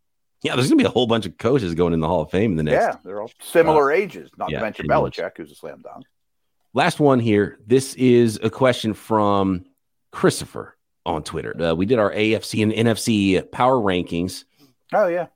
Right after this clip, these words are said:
Speaker 1: post-draft, and he says, "What I wanna know is who are most likely to reach the playoffs between his team, the Dolphins, or the Detroit Lions. And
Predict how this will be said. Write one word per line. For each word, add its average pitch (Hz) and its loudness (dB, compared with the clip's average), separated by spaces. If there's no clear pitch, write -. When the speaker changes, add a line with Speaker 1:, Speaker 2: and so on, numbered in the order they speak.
Speaker 1:
post-draft, 92 -4
and 92 -2
he 95 -2
says, 98 0
"What 117 2
I 160 4
wanna 170 4
know 131 6
is 113 2
who 131 2
are 120 2
most 117 2
likely 110 0
to 92 -2
reach 101 -2
the - -18
playoffs 110 0
between 101 -2
his 156 2
team, 165 4
the 120 4
Dolphins, 117 2
or 110 -2
the 98 0
Detroit 90 -2
Lions. 101 -2
And 107 2